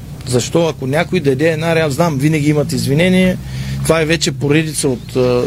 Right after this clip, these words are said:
срещи. Оттам нататък нека те да си коментират всички други, а, глупости. А, в следващия момент съжалявам, че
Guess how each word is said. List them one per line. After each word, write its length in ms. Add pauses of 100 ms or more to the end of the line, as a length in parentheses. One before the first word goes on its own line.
срещи. 540 (400)
Оттам 300
нататък 320
нека 380 (200)
те 120
да 60
си 120
коментират 460
всички 320
други, 320 (460)
а, 300
глупости. 600 (160)
А, 40
в 300 (720)
следващия 480
момент 220
съжалявам, 560
че 380